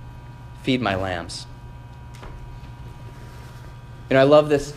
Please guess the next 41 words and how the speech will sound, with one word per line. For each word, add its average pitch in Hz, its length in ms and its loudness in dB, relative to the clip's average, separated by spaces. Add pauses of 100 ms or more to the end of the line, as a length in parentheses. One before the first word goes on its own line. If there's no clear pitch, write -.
(120)
using 143 480 4
of 123 240 2
the, 120 260 4 (100)
of 127 160 4
the 127 140 2
original 123 480 0
name. 113 400 -4 (2250)
That 139 160 2
Jesus 151 340 0
is 147 120 2
identifying, 143 580 6
Jesus 151 300 2
is 143 180 2
summoning 160 840 4 (400)
the 143 220 8
essence 165 680 4 (520)
of 139 140 8
who 196 200 6
this 185 220 6
man 160 240 6
is, 165 200 4
Simon, 190 520 6
son 185 260 6
of 175 100 2
John. 165 540 4 (420)
Can 196 120 6
you 202 100 8
imagine 208 200 8
if 196 40 4
someone 196 340 4 (400)
addressed 156 540 4
you 196 100 0
by 175 160 8
your 165 180 4
full 175 280 4
name, 170 300 2
your 160 100 4
full 180 320 4
and 175 100 0
proper 175 380 4
name, 175 400 0